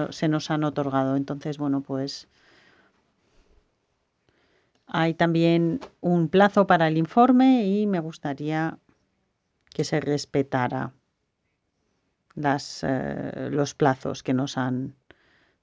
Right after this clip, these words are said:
dado. Si me fijo en el tremendo trabajo que hemos conseguido hacer hoy, pues me parece que es, eh, totalmente factible para la sesión de la mañana. Así que muchísimas gracias y, eh, se levanta la reunión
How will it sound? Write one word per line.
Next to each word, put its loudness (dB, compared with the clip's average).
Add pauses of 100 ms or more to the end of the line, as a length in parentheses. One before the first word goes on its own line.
dado. -2 (1400)
Si -10
me -2
fijo 0
en -2
el -8
tremendo 0
trabajo -2
que -6
hemos -4
conseguido -2
hacer -4
hoy, -2 (1040)
pues -10
me 0
parece -4
que 0
es, -10
eh, -8 (120)
totalmente 2
factible -4 (540)
para 0
la -2
sesión -2
de 2
la 2
mañana. 2
Así -2
que -2
muchísimas -2
gracias 6
y, 2
eh, 2
se -4
levanta -4
la -6
reunión -2